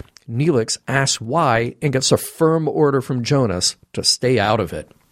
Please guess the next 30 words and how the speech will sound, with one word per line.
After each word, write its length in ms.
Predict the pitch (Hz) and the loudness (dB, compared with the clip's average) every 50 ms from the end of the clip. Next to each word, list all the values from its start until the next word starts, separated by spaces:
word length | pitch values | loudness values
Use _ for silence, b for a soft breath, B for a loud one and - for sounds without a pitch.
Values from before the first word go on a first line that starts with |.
| - B B B B B B B B B B B B B B - | -20 B B B B B B B B B B B B B B -4
While 240 | 139 135 123 123 123 | -2 0 0 0 -2
Tom's 400 | - 135 143 135 127 123 110 - | -2 -2 0 0 0 0 0 -2
situation 680 | - 135 - 139 123 120 117 104 - - 117 107 107 113 | -2 -2 0 0 2 2 2 2 2 0 0 0 0 0
worsens, 640 | 123 127 123 - - 131 120 120 120 110 - - | 0 0 2 0 0 0 0 -2 0 0 0 0
he 120 | 131 135 | -2 -4
calls 400 | 127 - - 131 127 131 131 120 | -4 -2 -2 0 0 0 0 0
again 480 | 135 123 104 - 143 139 131 120 120 113 | -2 -4 -2 0 0 2 2 2 0 -2
to 160 | - - 127 113 | -2 0 0 2
alert 360 | 113 107 120 127 135 - 127 | 2 2 2 0 0 -2 -2
Janeway 580 | - 135 127 127 131 123 117 110 110 110 107 B B B B B B | -2 0 0 2 2 2 2 4 4 2 2 B B B B B B
that 140 | - 127 127 | -4 -4 -2
he 160 | 135 151 160 | 0 0 2
uncovered 580 | 165 165 160 147 - - 165 160 151 147 135 127 | 2 2 0 -2 -2 0 0 2 2 2 0 2
who 160 | 107 139 139 | 0 0 0
the 100 | - 143 | 0 0
spy 340 | - - - 143 139 135 127 | -2 -2 0 0 0 2 2
is. 460 | 127 143 151 135 110 107 101 - - _ _ _ _ _ _ _ _ _ - | 2 2 2 2 2 0 -2 -4 -6 _ _ _ _ _ _ _ _ _ 0
It's 240 | 139 135 - - - | 0 0 0 0 -2
Michael 320 | 120 107 98 - 113 107 | 0 0 0 0 0 -2
Jonas. 640 | 101 104 101 117 113 104 82 80 78 - - - - b b b b b b b b _ _ - | -2 0 0 2 2 0 0 -2 -2 -2 -2 -2 -4 b b b b b b b b _ _ -2
Immediately, 840 | 151 143 139 139 151 160 147 147 135 - - - 87 82 78 - _ - | -2 0 0 0 2 4 6 6 6 4 0 -4 -6 -6 -6 -8 _ -4
Janeway 420 | - 151 135 131 135 123 120 117 | 0 2 2 2 2 2 2 0
dispatches 640 | 107 110 107 - - - - 113 110 - 110 98 - | 0 -2 -2 -2 -2 0 0 0 0 0 -2 -2 -4
Tuvok 580 | - - - 139 135 117 101 107 95 95 - - | -4 -4 -2 0 0 2 2 2 0 0 0 -2
and 100 | 104 98 | -4 -2
a 20 | 95 | 0
security 540 | - - 117 - - 143 131 120 110 110 | -2 -2 -2 -2 -2 2 2 2 2 0
team 260 | 101 - - 117 101 95 | -2 0 0 0 2 2
to 100 | 98 95 | 0 0
engineering, 720 | 98 113 107 - 113 117 165 185 151 127 120 113 113 | -2 -2 -4 -6 -4 -2 0 0 2 2 0 -2 -4